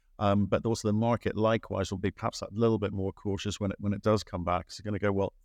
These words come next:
for how long?" In which case that kind of probably shapes the type of investors that will come at this, you know, and that's short-term investors. So look, uh, you, you've recently obviously announced the closing of the, uh, fifty million, forty-four point nine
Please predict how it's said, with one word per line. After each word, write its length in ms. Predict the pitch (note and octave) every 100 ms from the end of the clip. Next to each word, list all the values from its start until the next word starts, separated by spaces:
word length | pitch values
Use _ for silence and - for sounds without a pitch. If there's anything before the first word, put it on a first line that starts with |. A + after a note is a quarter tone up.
| -
for 140 | G2+
how 200 | - G#2+
long?" 320 | G2 G2+ F2+ F2+ _ _ _
In 100 | G2+
which 180 | G2 -
case 180 | G2+ F#2
that 180 | G2+ -
kind 140 | G#2+
of 140 | F#2+ - _ _
probably 280 | - A#2+ G2+
shapes 360 | - G#2+ F#2 -
the 100 | G2
type 440 | - B2+ B2 -
of 140 | G2
investors 560 | F#2+ F2+ F#2 F#2 - E2+
that 120 | -
will 100 | F#2
come 280 | - G#2 F#2
at 160 | F2+ E2+
this, 400 | - - - - - _ _ _ _
you 160 | A2+ G2
know, 60 |
and 180 | E2 F#2+
that's 320 | A2 G#2 - - -
short-term 600 | - B2 G#2+ - G2+ F2+
investors. 480 | F2+ G#2+ - -
So 160 | - B2 - - -
look, 200 | D3 - - _
uh, 80 | F3+ F#3
you, 280 | D#3+ G#3 A#3+
you've 320 | G3+ F#3 E3+
recently 680 | E3+ A3 - A3 F#3+ E3+ D#3
obviously 240 | D3 C3+ D3
announced 240 | C3+ B2+
the 80 | C3
closing 380 | - C3+ A#2 A#2+
of 100 | G2+
the, 180 | A#2+ A2 -
uh, 180 | A#2 A2+ - - _ _ -
fifty 300 | B2 - A#2
million, 240 | G#2+ G#2
forty-four 560 | - B2+ A#2+ - A#2+ A2
point 260 | B2 A#2
nine 360 | A#2 A#2 A2+